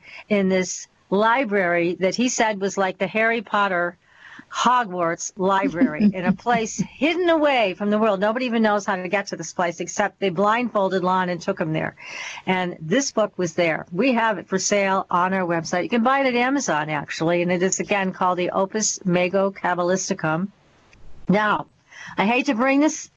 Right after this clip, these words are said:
Speaker 1: subject up, but property taxes, right around the corner. They're setting their values, their
Speaker 2: Yep.
Speaker 1: rates. I know, see? It's a terrible thing, but it's a system we're stuck with. But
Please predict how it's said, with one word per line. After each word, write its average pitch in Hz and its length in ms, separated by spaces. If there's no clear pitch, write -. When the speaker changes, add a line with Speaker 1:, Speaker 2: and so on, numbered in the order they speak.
Speaker 1:
subject 294 540
up, 185 220
but 202 140
property 233 480
taxes, 160 840
right 202 420
around 185 340
the 165 80
corner. 160 400
They're 156 160
setting 175 460
their 160 280
values, 226 880
their 151 200
Speaker 2:
Yep. 170 120
Speaker 1:
rates. 214 600
I 190 140
know, 180 520
see? 196 460
It's 190 180
a 196 60
terrible 226 540
thing, 156 420
but 233 240
it's 214 200
a 208 60
system 262 400
we're 208 120
stuck 254 300
with. 214 160
But 190 200